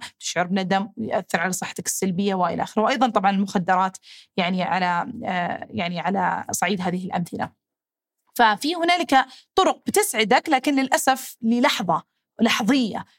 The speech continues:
لكن بعدين لا. لكن الحديث مع من تحب، الذهاب،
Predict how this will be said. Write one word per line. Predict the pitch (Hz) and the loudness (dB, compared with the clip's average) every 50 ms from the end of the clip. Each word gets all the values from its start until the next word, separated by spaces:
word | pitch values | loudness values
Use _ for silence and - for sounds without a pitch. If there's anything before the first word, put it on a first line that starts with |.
| _ _ | _ _
لكن | 208 214 - 226 208 | 0 2 2 2 2
بعدين | 196 196 190 208 190 180 | 4 4 2 2 0 0
لا. | - - - - | -2 -2 0 2
لكن | 247 349 440 403 - - - 180 - - | 4 4 4 2 -2 -6 -8 -8 -8 -8
الحديث | - 170 - - 190 226 214 - - | -10 -4 -2 0 0 0 0 2 0
مع | 190 170 185 | 0 0 0
من | 190 180 - | -2 -4 -4
تحب، | - 185 - - 285 285 220 - _ _ 208 | -6 -6 0 2 2 2 0 -4 _ _ -10
الذهاب، | 175 160 - 202 196 202 202 196 | -6 -4 -2 0 2 2 2 2